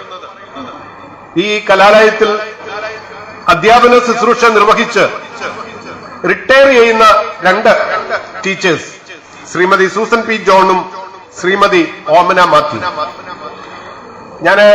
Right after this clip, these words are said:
ബഹുമാനപ്പെട്ട സുമോദച്ചനുമായിട്ട് ഞങ്ങൾ ഇരുന്ന് സംസാരിക്കുകയായിരുന്നു. അപ്പൊ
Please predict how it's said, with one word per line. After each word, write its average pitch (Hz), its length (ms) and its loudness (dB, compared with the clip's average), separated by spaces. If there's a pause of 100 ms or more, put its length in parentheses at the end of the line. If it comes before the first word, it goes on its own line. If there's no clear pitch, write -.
(380)
ബഹുമാനപ്പെട്ട 220 480 2 (120)
സുമോദച്ചനുമായിട്ട് 214 840 2
ഞങ്ങൾ 196 240 2
ഇരുന്ന് 196 240 2 (240)
സംസാരിക്കുകയായിരുന്നു. 165 720 0 (1080)
അപ്പൊ - 120 0